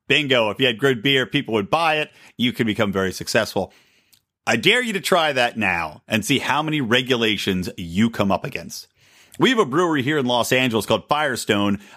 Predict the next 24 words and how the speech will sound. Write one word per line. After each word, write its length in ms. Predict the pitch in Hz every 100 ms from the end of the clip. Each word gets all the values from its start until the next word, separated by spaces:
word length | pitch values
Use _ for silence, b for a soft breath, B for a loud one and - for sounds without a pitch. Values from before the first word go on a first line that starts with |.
| -
I'm 180 | 113 113
sure 220 | - 254
you're 180 | 247 180
all 140 | 147
very 340 | 104 135 185 127
familiar 360 | 120 127 120
with 200 | 95 87
it. 200 | 107 104 b b b b b -
They 160 | 262
have 100 | 302
an 80 | 277
entire 460 | 226 143 196 202 170
brewery 540 | 104 143 175 160 131
built. 480 | 98 123 107 - - b b b b b -
It's 220 | 233 220
built. 400 | 113 196 113 - b b b -
It 160 | 196
would 120 | 202
employ 420 | 156 123 117 226 -
people 360 | 110 101 113
locally. 580 | 131 190 113 98 101 101 b b b -
They 240 | 107 175
can't 400 | 214 151 165 -
get 240 | 123 123